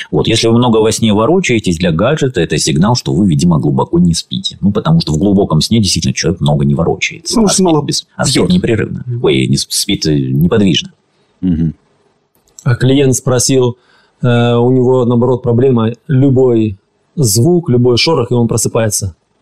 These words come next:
Speaker 1: Да.
Speaker 4: Вообще, не, наверное, не спит глубоко.
Speaker 1: Вполне возможно, что да, он глубоко не спит, потому что в глубоком сне наша способность воспринимать внешние сигналы, она сильно снижается. Именно поэтому он и глубокий, потому что когда не было эль-, электроэнцефалограммы и возможность оценить глубину сна таким образом,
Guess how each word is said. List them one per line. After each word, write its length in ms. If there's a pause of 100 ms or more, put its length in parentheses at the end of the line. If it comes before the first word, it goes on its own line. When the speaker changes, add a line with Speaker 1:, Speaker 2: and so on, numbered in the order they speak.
(180)
Speaker 1:
Да. 160
Speaker 4:
Вообще, 360
не, 100
наверное, 380
не 180
спит 220
глубоко. 480 (680)
Speaker 1:
Вполне 340
возможно, 360
что 200
да, 180
он 120
глубоко 380
не 120
спит, 360 (280)
потому 360
что 340
в 100
глубоком 480
сне 380 (260)
наша 300
способность 560
воспринимать 600
внешние 420
сигналы, 580
она 380
сильно 360
снижается. 800
Именно 260
поэтому 440
он 180
и 100
глубокий, 500
потому 340
что 100
когда 240
не 200
было 200
эль-, 220
электроэнцефалограммы 1160
и 40
возможность 500
оценить 480
глубину 400
сна 260
таким 300
образом, 400